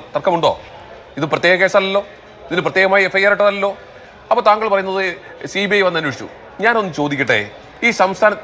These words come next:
താങ്കൾ എത്ര വി-, ഏ, ഏ, സമർത്ഥമായിട്ടാണ് വിവരക്കേട് ഇവിടെ വിളമ്പിയത്. ഇവിടെ, ഏ, കോടതി കുറ്റപത്രം നിരാകരിച്ചുകൊണ്ട് സി ബി ഐ എൻക്വയറിക്ക് സിംഗിൾ ബെഞ്ച്, ഏ, പിന്നെ ഉത്തരവിട്ടപ്പോ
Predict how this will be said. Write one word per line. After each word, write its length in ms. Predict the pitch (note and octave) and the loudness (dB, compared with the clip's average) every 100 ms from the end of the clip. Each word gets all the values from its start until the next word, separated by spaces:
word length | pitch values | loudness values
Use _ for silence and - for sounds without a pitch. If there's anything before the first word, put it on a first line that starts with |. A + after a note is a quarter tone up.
| - D#3+ | 0 2
താങ്കൾ 240 | G3+ G#3 | 2 0
എത്ര 340 | D3 B2 G#3+ | -2 -4 -2
വി-, 460 | G3 D#3 C#3+ - F3 | -2 -2 -8 -10 -4
ഏ, 40 | |
ഏ, 920 | D3+ D3 C#3 C3+ C3 - - - D3 D3 | -4 -4 -4 -2 -2 -4 -12 -8 -4 0
സമർത്ഥമായിട്ടാണ് 680 | D3 D#3 F#3 F#3+ F3+ F3 D3+ | 0 0 2 2 2 2 -2
വിവരക്കേട് 540 | C#3 F3 F#3 F#3+ F#3 | -2 0 0 2 0
ഇവിടെ 140 | F3+ | 0
വിളമ്പിയത്. 480 | E3 E3 D#3 C#3+ C3 - - - - - | 0 0 0 -4 -6 -10 -20 -20 -10 -6
ഇവിടെ, 320 | E3+ A3+ G#3+ - - - - - D3+ | 2 2 0 -6 -20 -20 -16 -4 -4
ഏ, 520 | D#3 C#3+ - C3+ C#3 | -4 -8 -10 -2 -2
കോടതി 680 | B2 D3 E3 F#3+ G3 E3+ G2+ - - - - - | -2 0 2 2 0 -2 -4 -14 -20 -20 -20 -10
കുറ്റപത്രം 600 | C#3 - F#3+ F#3+ G3 F#3+ F#3+ - - | -6 0 0 2 0 0 -8 -18 -6
നിരാകരിച്ചുകൊണ്ട് 960 | C3+ D#3 F#3 F#3+ F#3 F#3+ D#3+ C#3 D3+ F#3+ | 0 4 4 2 -4 -4 -6 -2 -4 -4
സി 260 | - D#3+ | -8 -8
ബി 120 | E3 F#3 | -2 -2
ഐ 40 | |
എൻക്വയറിക്ക് 500 | F#3 E3 E3 D3+ E3+ | -2 -4 -6 -4 -8
സിംഗിൾ 340 | E3+ E3 F3 | -8 -6 -4
ബെഞ്ച്, 420 | E3+ E3+ D3+ F3 D#3+ - - | -4 -4 0 -2 -2 -10 -8
ഏ, 320 | C3+ C#3+ C#3 A#2+ | 0 2 2 0
പിന്നെ 140 | C#3+ | -2
ഉത്തരവിട്ടപ്പോ 640 | C#3+ C3+ F#3 D#3+ C3 C3 | -2 0 0 2 2 2